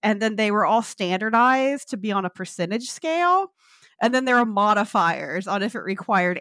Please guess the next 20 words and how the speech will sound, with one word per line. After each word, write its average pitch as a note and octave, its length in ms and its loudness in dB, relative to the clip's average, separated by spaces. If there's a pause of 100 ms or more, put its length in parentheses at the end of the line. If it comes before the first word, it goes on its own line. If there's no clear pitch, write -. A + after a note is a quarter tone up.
ammo. C4+ 600 2
And G#3 180 0
then G#3 140 -2
there G3+ 140 0
was G#3+ 100 -2
also G#3 600 -2 (100)
a D#3+ 300 -4
coolness F#4+ 560 -4
modifier E3 840 -2
you F3+ 140 -12
could E3 160 -10
add. - 320 -10 (540)
And C4 160 2
what D4 100 6
did F#4 140 0
we F4+ 120 2
do E4 200 -2
with G4 160 -2
that, E3+ 300 0
Zachary? G#3 600 -2